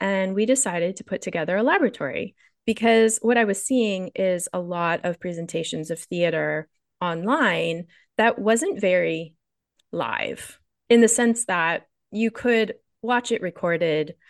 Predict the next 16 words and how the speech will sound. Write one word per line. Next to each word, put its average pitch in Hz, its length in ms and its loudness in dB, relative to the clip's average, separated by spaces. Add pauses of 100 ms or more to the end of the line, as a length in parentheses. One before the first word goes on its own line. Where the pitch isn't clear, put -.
(180)
There 220 100 4
was 196 160 2
no 190 180 0
real 170 220 -4
interaction. 156 920 -6
You 208 100 6
know, 196 200 4
it 208 120 2
was 196 160 0
missing 220 440 -2
that 175 200 -6
piece 185 480 -8
of 160 580 -6 (680)
liveness - 840 -2 (160)
that 160 540 2 (100)
we 175 560 -4